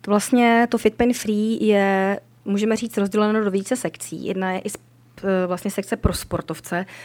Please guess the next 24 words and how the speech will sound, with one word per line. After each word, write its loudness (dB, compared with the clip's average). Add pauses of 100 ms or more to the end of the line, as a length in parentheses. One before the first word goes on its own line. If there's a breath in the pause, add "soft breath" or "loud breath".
To -6
znamená 2
samozřejmě, 0
že -2
ta 0
hodina, 2 (320 loud breath)
eh, -2 (580)
s -8
nima 4
vypadá 4
trochu 4
jinak, 6
že -16
tam 2
se 0
předpokládá, 4
že 2
už -2
vědí 2 (260 loud breath)
jako 4 (180)
o 0
tom 4
těle 6
něco 4